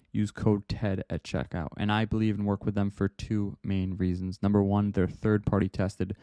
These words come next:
So what they say is in their products is actually in their product, and that's verifi-, verified by a third party.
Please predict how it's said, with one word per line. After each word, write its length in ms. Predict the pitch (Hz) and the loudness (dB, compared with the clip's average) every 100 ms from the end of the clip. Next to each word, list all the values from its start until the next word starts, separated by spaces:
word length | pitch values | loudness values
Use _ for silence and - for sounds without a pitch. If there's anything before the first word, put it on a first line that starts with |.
| - - - | -18 -20 -16
So 120 | - 107 | 0 2
what 180 | 104 | 2
they 120 | 104 101 | 0 -2
say 460 | - 107 107 104 | -2 0 2 0
is 140 | - 104 | -2 -2
in 100 | 104 | -2
their 80 | 101 | 0
products 480 | 104 98 - - - | -2 -2 -4 -10 -10
is 160 | - 98 | -4 -4
actually 420 | - 95 - - 95 | -2 -4 -4 -4 -2
in 80 | |
their 120 | 98 92 | 0 -2
product, 420 | - 92 95 - | 0 0 0 -2
and 80 | 98 | -4
that's 180 | 95 | -4
verifi-, 460 | - 98 95 - 95 - | -2 0 0 -2 -4 -6
verified 640 | 110 110 104 - 98 95 | 0 2 2 0 -2 0
by 160 | 92 90 | 0 0
a 100 | 90 | 0
third 460 | - 104 101 98 | -2 2 4 2
party. 440 | - 98 95 117 | 0 2 4 4